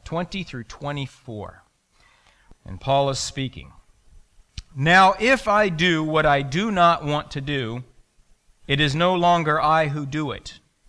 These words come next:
but it is sin living in me that does it. So I find this law at work. When I want to do good, evil is right there with me.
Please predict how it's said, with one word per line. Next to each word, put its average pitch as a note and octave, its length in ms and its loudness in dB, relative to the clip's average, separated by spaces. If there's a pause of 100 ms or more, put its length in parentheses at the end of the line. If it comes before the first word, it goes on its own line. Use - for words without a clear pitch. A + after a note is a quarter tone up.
(280)
but C#3 200 2
it D#3 120 2
is D#3+ 140 0
sin D3+ 560 0
living E3 300 0
in D#3 180 -2
me D#3+ 200 -2
that B2 220 -6
does B2 240 0
it. - 260 -14 (540)
So G3 300 4
I E3+ 140 8
find G3 400 2
this F3+ 240 -2
law E3+ 300 4
at C#3+ 200 -2
work. D#3 340 -2
When C#3 140 -4
I C#3+ 80 0
want D#3 280 0
to D3+ 60 -10
do D#3 180 -6
good, F3 280 0
evil F#3 420 -4
is D3 120 -4
right D#3 240 -2
there F3+ 120 -4
with F3 220 -8
me. F#2 220 -10